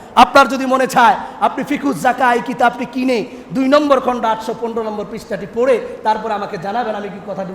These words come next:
ঠিক বলছি কিনা। বিশ্ববিখ্যাত ইসলামিক স্কলার, বর্তমান সময়ে যিনি ইন্তেকাল করেছেন, ডক্টর ইউসুফ আল কারজাবি বলেন, "আমার কাছে স্পষ্ট মনে হয়েছে হানাফি মাযহাবই হলো এই ক্ষেত্রে সঠিক। মানুষের উপকার আসে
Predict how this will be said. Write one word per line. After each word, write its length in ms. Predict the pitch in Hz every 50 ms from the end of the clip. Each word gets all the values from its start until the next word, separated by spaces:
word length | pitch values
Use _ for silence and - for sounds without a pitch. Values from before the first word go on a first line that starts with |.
| 175 -
ঠিক 100 | 202 185 - 185
বলছি 260 | 185 190 180 - 208
কিনা। 260 | 180 185 185 175 156 - - - - - - - - - - - - - - - -
বিশ্ববিখ্যাত 720 | - 311 302 - - 392 370 339 320 - - 320 349 - -
ইসলামিক 460 | 277 - - - 247 240 277 - 214
স্কলার, 380 | - - - 254 254 233 202
বর্তমান 480 | 196 247 285 - - - 359 320 240 220
সময়ে 300 | - 214 202 196 185 170
যিনি 160 | 160 214 214
ইন্তেকাল 380 | 208 196 165 220 - 220 196 180 -
করেছেন, 360 | 226 220 220 220 196 208 170 147 - - - - -
ডক্টর 260 | 226 262 - 311 262
ইউসুফ 260 | 277 320 254 233 277
আল 80 | 269 233
কারজাবি 420 | - 233 208 190 233 277 294 285
বলেন, 280 | 240 233 240 269 330 403 370 - - - -
"আমার 260 | - 202 254 320 359 349
কাছে 260 | 349 339 277 - 285 -
স্পষ্ট 400 | - 269 - 403 - - - 349
মনে 220 | 320 294 285 269
হয়েছে 380 | 233 247 247 233 - 240 220 196 - - - -
হানাফি 380 | - 240 294 370 359 - 311 277
মাযহাবই 440 | 254 240 208 170 220 262 277 269
হলো 320 | 208 185 240 233 226 - - 240 226 220
এই 160 | 254 311 302
ক্ষেত্রে 320 | - 339 - - - 302
সঠিক। 360 | - - 262 - 277 262 226 190 - - - -
মানুষের 480 | 175 202 233 285 381 - - 349 320 294
উপকার 480 | 285 269 294 269 - - 240 240 233
আসে 280 | 226 214 - - 262 302